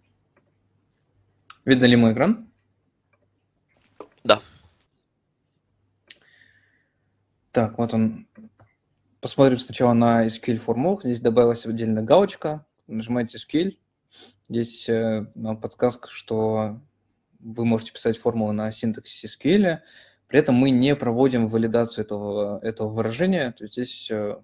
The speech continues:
Speaker 1: вы должны быть уверены, что вы пишете всё корректно. Мы вам не бу-, не сможем подсказать, где тут ошибка.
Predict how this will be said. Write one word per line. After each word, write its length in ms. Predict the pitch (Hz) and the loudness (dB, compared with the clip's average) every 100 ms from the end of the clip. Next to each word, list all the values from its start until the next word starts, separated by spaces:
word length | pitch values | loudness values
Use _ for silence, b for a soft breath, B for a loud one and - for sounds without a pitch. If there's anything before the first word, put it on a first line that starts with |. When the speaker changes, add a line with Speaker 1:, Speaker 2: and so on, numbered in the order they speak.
| _ | _
Speaker 1:
вы 140 | 117 110 | -8 -8
должны 280 | 113 113 | -4 -4
быть 180 | 110 110 | -4 -4
уверены, 360 | 117 147 139 120 | 2 2 2 -4
что 200 | - 110 | -6 -6
вы 140 | 120 | -6
пишете 340 | 117 113 - 113 | -6 -10 -12 -18
всё 220 | - 113 | -12 -8
корректно. 400 | 113 135 - 113 | -2 -2 -2 -6
Мы 140 | 113 | -4
вам 140 | 113 113 | -2 -2
не 80 | 113 | -2
бу-, 180 | 117 - | -6 -6
не 240 | 120 117 | -6 -6
сможем 320 | - 117 107 | -4 -8 -8
подсказать, 560 | - - 110 117 117 - | -14 -18 -10 -10 -10 -16
где 160 | 113 110 | _ -8
тут 180 | - - | -8 -16
ошибка. 360 | - - _ | -18 -20 _